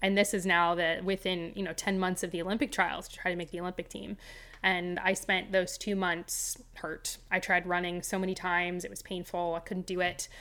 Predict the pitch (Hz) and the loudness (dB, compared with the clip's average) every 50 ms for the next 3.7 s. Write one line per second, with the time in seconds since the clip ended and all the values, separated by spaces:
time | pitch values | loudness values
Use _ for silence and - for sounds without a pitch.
0 | - - - - - 190 196 202 190 185 185 - 226 202 190 190 185 185 190 202 | -18 -18 -10 -2 0 2 4 4 4 2 2 2 2 4 4 4 4 4 4 6
1 | 269 240 240 - - 202 196 185 190 208 214 190 180 180 180 165 180 175 175 175 | 4 4 4 2 2 2 4 4 4 4 4 2 2 0 2 2 4 4 4 2
2 | - - - - 190 180 180 185 - - - 175 175 185 180 185 185 185 175 170 | -2 -8 -6 -4 -2 -2 -2 -2 -4 -2 -2 0 0 0 0 0 0 -2 -2 -4
3 | 165 - - - 196 185 190 - - 214 208 196 185 170 | -4 -6 -6 -6 -6 -6 -2 2 4 4 4 4 2 0